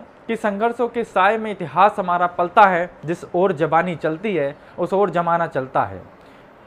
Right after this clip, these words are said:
साथियों, ये कहने का मतलब मेरा बिल्कुल साफ है कि लखनऊ की धरती से चल कर के एक नौजवान करहल की धरती पर पहुंचेगा और उत्तर प्रदेश के इन उपचुनाव में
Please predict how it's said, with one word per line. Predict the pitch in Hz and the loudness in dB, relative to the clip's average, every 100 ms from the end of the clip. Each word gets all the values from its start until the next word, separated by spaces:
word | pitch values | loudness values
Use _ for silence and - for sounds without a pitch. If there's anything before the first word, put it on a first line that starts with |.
| - | -2
साथियों, | - 208 220 254 262 262 - - - - - - | 4 4 6 2 2 0 -6 -18 -20 -20 -20 -8
ये | 208 | -2
कहने | 240 233 254 | 2 2 0
का | 254 | 0
मतलब | 240 240 254 | -2 -2 -2
मेरा | 240 233 | 0 0
बिल्कुल | 202 208 226 | 0 -2 -4
साफ | 208 202 202 220 | -2 2 2 4
है | 208 208 196 - - - - - - | 0 0 -4 -14 -20 -20 -20 -20 -8
कि | 233 | -2
लखनऊ | 226 226 233 262 | 2 2 2 -2
की | 247 | -2
धरती | 180 190 208 254 | 0 0 0 -4
से | 247 | -4
चल | - 214 | -2 -2
कर | 233 240 | -2 -2
के | 233 | 0
एक | 196 | 0
नौजवान | 185 190 190 196 220 214 156 - - | 0 0 2 4 4 0 -10 -20 -6
करहल | - 185 208 269 | 0 2 2 -2
की | 226 | -2
धरती | 185 180 214 | -4 -4 -6
पर | 240 - | -6 -6
पहुंचेगा | - 160 156 165 120 - - - - - - - | -6 -10 -2 -2 -2 -8 -16 -20 -20 -20 -20 2
और | 190 214 220 - - - - | 6 6 4 -4 -20 -16 -6
उत्तर | 185 185 247 | -4 0 0
प्रदेश | 233 220 240 254 - | 0 0 0 -2 -4
के | 233 | -6
इन | - 214 226 - - | -2 -4 -6 -12 -8
उपचुनाव | 185 185 190 190 233 | -8 -6 -4 0 0
में | 214 180 190 | 0 -4 -8